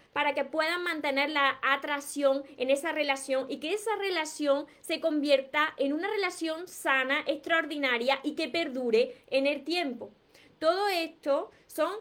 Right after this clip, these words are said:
las reglas del juego del amor. Todo esto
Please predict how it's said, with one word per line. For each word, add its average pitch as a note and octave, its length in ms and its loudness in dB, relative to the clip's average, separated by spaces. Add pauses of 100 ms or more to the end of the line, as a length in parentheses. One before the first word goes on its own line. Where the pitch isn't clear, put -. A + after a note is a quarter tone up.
(220)
las C4+ 180 2
reglas D4+ 340 2
del D#4 200 -2
juego C#4 340 6
del C4 160 2
amor. A#3 360 -2
Todo F4 260 0
esto D#4 600 0